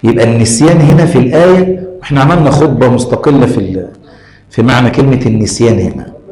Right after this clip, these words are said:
النسيان هنا ما تجريش عليه الأحكام في مسألة الأصول.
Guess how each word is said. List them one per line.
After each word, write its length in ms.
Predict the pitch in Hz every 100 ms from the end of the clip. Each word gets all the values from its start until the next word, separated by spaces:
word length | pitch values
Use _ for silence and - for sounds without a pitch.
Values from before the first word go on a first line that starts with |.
| - - - - - - - - - - - -
النسيان 500 | 131 135 127 - 196
هنا 680 | 170 165 185 190 - - - - - - -
ما 140 | 117
تجريش 460 | 120 120 120 170 147
عليه 220 | 143 175
الأحكام 400 | 175 - 170 170
في 100 | 151
مسألة 340 | 139 160 147
الأصول. 600 | 147 123 170 135 90 -